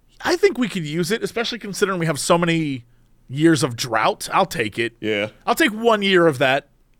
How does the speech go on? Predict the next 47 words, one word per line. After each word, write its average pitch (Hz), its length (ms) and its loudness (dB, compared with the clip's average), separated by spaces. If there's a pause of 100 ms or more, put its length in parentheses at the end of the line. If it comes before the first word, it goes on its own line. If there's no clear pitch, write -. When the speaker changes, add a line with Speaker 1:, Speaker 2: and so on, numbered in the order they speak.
(380)
Speaker 2:
Yeah. 285 200 -2 (260)
El 214 120 0
Nino's 143 380 0
fun 123 260 0
mixing 117 320 -2
it 120 60 0
up. 175 220 -4 (340)
Apparently 127 540 0
here 113 320 0
it's, - 240 -6
uh, 87 280 0
we're 90 60 -2
supposed 107 320 -4
to 107 60 -6
get 92 260 -2 (160)
warmer 107 380 0
weather, 135 340 0
but 110 420 -2
we 101 140 -2
also 107 380 -2
have 92 580 -4 (140)
chances 95 540 -4
of, 87 140 -2
like, 82 380 -4
big 90 420 -4
blizzards 87 540 -2
or 85 100 0
something. 80 480 -6
So 120 140 -2
it's 127 140 -2
the 113 80 -4
trade-off. 92 480 0
Speaker 1:
But 294 80 2
that's 311 140 2
Speaker 2:
A 120 60 2
little - 140 0
Speaker 1:
Chicago. - 160 4
Speaker 2:
warmer, 175 120 2
Speaker 1:
I - 20 -4
mean, 160 60 -8
Speaker 2:
but 226 100 0
Speaker 1:
like, 214 200 2
that's 262 220 0
Chicago, 143 560 0
though, 104 160 -6
dude. 107 260 -8
Speaker 2:
Yeah. 95 220 -2